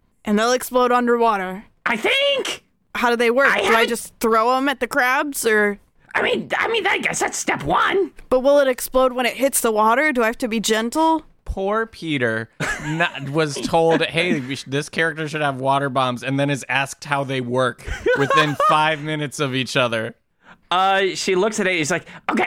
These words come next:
Speaker 2: okay, okay, here's how they work. You throw them into the water, and then you see these little, like, nubbins on the side?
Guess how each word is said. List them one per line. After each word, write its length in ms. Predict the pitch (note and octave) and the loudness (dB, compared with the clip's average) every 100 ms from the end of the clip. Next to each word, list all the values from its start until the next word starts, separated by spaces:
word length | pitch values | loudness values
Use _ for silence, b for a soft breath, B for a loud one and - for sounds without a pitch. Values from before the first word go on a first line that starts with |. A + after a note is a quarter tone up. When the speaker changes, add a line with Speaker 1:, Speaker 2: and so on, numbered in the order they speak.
| - | -2
Speaker 2:
okay, 180 | - E3+ | -2 -4
okay, 220 | - - - | -2 -6 -8
here's 300 | - D#4+ A4+ | -6 -2 0
how 100 | F#4 | -2
they 120 | - E3 | 0 0
work. 400 | B2+ - - - _ - | -2 -6 -10 -14 _ -8
You 120 | - | -8
throw 320 | - - - | -2 0 0
them 180 | G4+ G4+ | 0 0
into 220 | - - | 0 0
the 100 | D#3+ | 0
water, 520 | C#3+ - - - B2+ B B B B - | 0 0 -2 -4 -6 B B B B -6
and 280 | C#3+ B2+ | -2 -2
then 400 | C3 A4 F4 C#3 C3+ B B | -2 0 0 -2 -6 B B
you 100 | B2 | -8
see 220 | - F3+ | -2 0
these 240 | F#3+ F#3 | 0 0
little, 280 | G#3+ G#3 G3+ | 0 0 2
like, 180 | G3 E3 | 0 -2
nubbins 400 | D#3 F#3+ G#4 E4+ | -2 0 0 0
on 100 | G4+ | 0
the 100 | F#4+ | 0
side? 420 | - G4 A4+ A4 | 0 0 0 -2